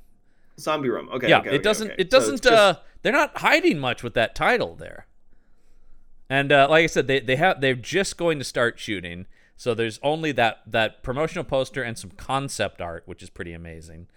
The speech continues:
Speaker 1: Oh,
Speaker 2: Uh,
Speaker 1: wow. This promotional poster
Speaker 2: <laughs>
Speaker 1: is something.
Speaker 2: I think I could put this promotional poster together with, like, a day
Speaker 1: This is
Speaker 2: in Photoshop.
Speaker 1: This is the worst Photoshop I've seen
Speaker 2: <laughs> Yeah.
Speaker 1: in
Speaker 2: Yeah.
Speaker 1: a very long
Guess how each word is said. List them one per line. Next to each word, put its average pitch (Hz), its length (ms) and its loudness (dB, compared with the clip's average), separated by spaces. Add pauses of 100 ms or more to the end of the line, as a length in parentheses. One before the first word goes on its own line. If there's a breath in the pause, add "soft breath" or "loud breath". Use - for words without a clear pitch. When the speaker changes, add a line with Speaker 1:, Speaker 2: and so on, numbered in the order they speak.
(540)
Speaker 1:
Oh, 107 120 2
Speaker 2:
Uh, 104 40 2
Speaker 1:
wow. 101 180 2
This 110 160 -8
promotional 107 540 -6
poster 95 480 -4 (160)
Speaker 2:
<laughs> - 160 -14
Speaker 1:
is 76 720 -10 (320)
something. 73 480 -10 (320)
Speaker 2:
I 147 80 6
think 202 160 0
I 147 100 6
could 135 220 -4
put 113 180 -4
this 92 140 -10
promotional 90 440 -12
poster 92 300 -12
together 90 460 -10
with, 90 100 -14
like, 90 260 -10
a 104 120 -8
day 95 320 -6
Speaker 1:
This - 160 -2
is 98 260 -4
Speaker 2:
in 101 100 -6
Photoshop. 87 500 -12 (100)
Speaker 1:
This 139 180 -6
is 196 140 -6
the 147 160 0
worst 120 480 0
Photoshop 98 640 -4
I've 85 260 -10
seen 85 420 -12
Speaker 2:
<laughs> - 20 -8
Yeah. 113 120 2
Speaker 1:
in - 60 -16 (460)
Speaker 2:
Yeah. 101 100 -6
Speaker 1:
a 87 80 -10
very 82 300 -10
long 78 200 -16